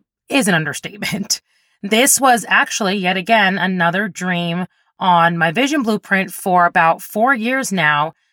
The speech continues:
and here it is coming true. Um, I will get into the power of vision blueprints a lot more in future episodes, but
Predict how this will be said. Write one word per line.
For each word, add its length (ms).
and 300
here 160
it 60
is 220
coming 280
true. 460
Um, 260
I 100
will 100
get 120
into 180
the 80
power 380
of 240
vision 320
blueprints 540
a 180
lot 320
more 200
in 100
future 360
episodes, 600
but 320